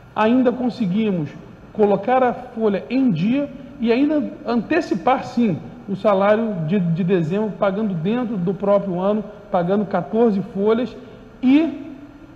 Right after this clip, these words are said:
sem usar nenhum dinheiro da sedai. Foi, foi, foi somente o aumento de arrecadação, o aumento da atividade, eh, econômica,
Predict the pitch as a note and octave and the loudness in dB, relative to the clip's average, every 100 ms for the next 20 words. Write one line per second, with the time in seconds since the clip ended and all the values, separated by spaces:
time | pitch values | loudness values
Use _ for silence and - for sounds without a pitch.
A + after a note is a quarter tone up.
0 | - - - - - - C4 C4+ C#4 G#3+ | -20 -20 -20 -20 -20 -8 0 2 2 2
1 | E3+ G3+ A3+ G#3+ A3 G3+ A3+ A3 G3+ G#3+ | 2 2 2 -2 -6 -2 0 2 2 2
2 | A#3+ A#3+ E3 G3+ F3+ F#3 F#3+ G3+ G3+ D#3 | 0 -2 -4 -2 -2 -2 -4 -6 -10 -8
3 | D#3 E3+ - - - C#3 A#2 G2+ - - | -6 -6 -10 -14 -8 -8 -8 -12 -18 -20
4 | - - - - - - - - - - | -20 -20 -20 -20 -20 -20 -20 -20 -20 -20
5 | - - - F#3 F#3 - - G3+ G3 F3 | -20 -18 -4 -2 -2 -8 -6 0 0 0
6 | G#3 G3 G3 F3+ A3 G3 A#3 - - - | -4 0 0 0 0 -2 -6 -12 -20 -20
7 | - - F3+ E3+ G3+ B3 A3 F3+ E3+ F#3+ | -20 -2 0 2 0 -2 -2 -4 0 0
8 | G3 G3 F3+ D3 - F#3 F#3+ G#3 G3+ - | 0 0 -2 -4 -8 -6 -2 -2 -4 -12
9 | - - - - F3+ F3+ A3 G3+ G#3 G#3 | -20 -20 -18 -2 0 2 0 0 -2 -2
10 | G3+ F#3 G3 F3 F#3+ F3+ E3+ E3 E3 F3+ | -2 0 2 2 -2 -2 -2 -2 -2 -4
11 | E3+ G#3 G3+ | -2 -2 -4